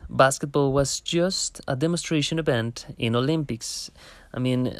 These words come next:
men didn't contend for a medal until nineteen thirty-six, when basketball made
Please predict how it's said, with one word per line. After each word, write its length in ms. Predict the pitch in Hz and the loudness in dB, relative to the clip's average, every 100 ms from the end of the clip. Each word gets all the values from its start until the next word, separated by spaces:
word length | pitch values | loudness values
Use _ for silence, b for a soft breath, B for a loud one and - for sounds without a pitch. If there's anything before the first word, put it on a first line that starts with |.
| 53 | -6
men 380 | 143 147 151 | 0 2 2
didn't 280 | 147 143 151 | 2 2 0
contend 680 | 143 123 120 135 117 110 110 | 0 -2 -2 0 0 0 -4
for 320 | - - 117 | -8 -2 2
a 260 | 110 107 104 | 4 2 2
medal 480 | 110 117 110 104 131 B B B | 2 4 4 2 -2 B B B
until 640 | - 117 117 - 120 120 120 | 0 0 0 0 2 4 4
nineteen 420 | 127 135 139 151 | 4 2 2 0
thirty-six, 760 | 147 135 139 - 120 - - - - | 0 0 -2 -2 -4 -4 -10 -10 -4
when 180 | 123 | 2
basketball 440 | 120 120 - 131 131 | 4 2 0 -2 0
made 340 | 120 110 110 | 0 0 -2